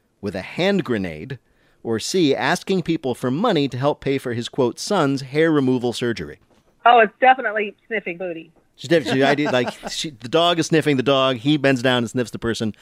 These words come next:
Speaker 1: People got upset
Speaker 2: Totally.
Speaker 1: and called the police.
Speaker 2: Yeah.
Speaker 1: No, it was actually playing fetch with a hand grenade.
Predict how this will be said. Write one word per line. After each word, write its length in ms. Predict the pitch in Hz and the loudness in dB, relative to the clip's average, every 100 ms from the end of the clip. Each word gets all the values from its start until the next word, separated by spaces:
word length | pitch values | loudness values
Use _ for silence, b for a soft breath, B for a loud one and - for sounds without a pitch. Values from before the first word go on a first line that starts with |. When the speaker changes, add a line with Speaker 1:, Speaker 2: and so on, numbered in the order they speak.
| b b | b b
Speaker 1:
People 200 | 139 123 | -2 2
got 120 | 117 | 2
upset 140 | 240 202 | 2 0
Speaker 2:
Totally. 80 | 120 | -4
Speaker 1:
and 60 | |
called 180 | 120 110 | -4 -4
the 40 | - | -6
police. 340 | 101 78 - _ _ _ _ | -12 -12 -16 _ _ _ _
Speaker 2:
Yeah. 180 | - 214 - _ _ 123 | 0 2 2 _ _ -2
Speaker 1:
No, 80 | |
it 20 | 143 | 0
was 100 | 139 | 2
actually 300 | 190 - 151 | 0 -2 -4
playing 300 | 156 147 123 | -2 -4 -2
fetch 320 | 160 175 - | -4 -4 -4
with 100 | 139 | -4
a 60 | |
hand 260 | 117 135 143 | -4 -6 -6
grenade. 320 | 113 78 69 | -8 -8 -14